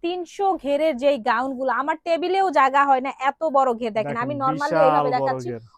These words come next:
Speaker 1: কত ঘের আপনারা বুঝতে পারবেন। So
Speaker 2: আমার
Speaker 1: আপনাদেরকে
Speaker 2: ফোনে
Speaker 1: বলবো,
Speaker 2: কিন্তু পুরা ঘেরটা নিতে পারতেছি না।
Speaker 1: হ্যাঁ,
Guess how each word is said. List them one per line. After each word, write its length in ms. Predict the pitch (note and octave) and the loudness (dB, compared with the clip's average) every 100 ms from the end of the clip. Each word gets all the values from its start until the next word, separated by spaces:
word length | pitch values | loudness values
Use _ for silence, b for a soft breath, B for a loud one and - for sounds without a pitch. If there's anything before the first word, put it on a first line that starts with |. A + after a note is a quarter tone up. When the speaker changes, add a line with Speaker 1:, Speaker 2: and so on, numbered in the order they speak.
| - | 0
Speaker 1:
কত 220 | D4+ D#4 F#4 D4+ | 0 0 -4 -4
ঘের 180 | C4+ C#4+ | -4 -2
আপনারা 300 | C#4+ - D4 | -4 -4 -8
বুঝতে 320 | B3+ C#4+ - | -8 -10 -6
পারবেন। 380 | D#4 C#4+ C4+ E4+ | -2 0 0 -2
So 420 | G#4+ _ _ _ | -4 _ _ _
Speaker 2:
আমার 80 | D#4+ | 0
Speaker 1:
আপনাদেরকে 440 | C#4+ - E4 A3 F#3 | 2 2 0 2 2
Speaker 2:
ফোনে 200 | G3+ - | 4 4
Speaker 1:
বলবো, 140 | - | 4
Speaker 2:
কিন্তু 360 | A#3+ G#3+ B3+ - _ _ _ - | 0 0 0 -2 _ _ _ -4
পুরা 240 | A3+ A#3+ | 4 4
ঘেরটা 400 | F3+ F#3 - A3 | 4 0 0 0
নিতে 260 | G3 F#3 G3+ | -2 -2 -2
পারতেছি 460 | F#3+ E3 D#3+ - | -2 -4 -12 -8
না। 60 | |
Speaker 1:
হ্যাঁ, 100 | F#3+ | -8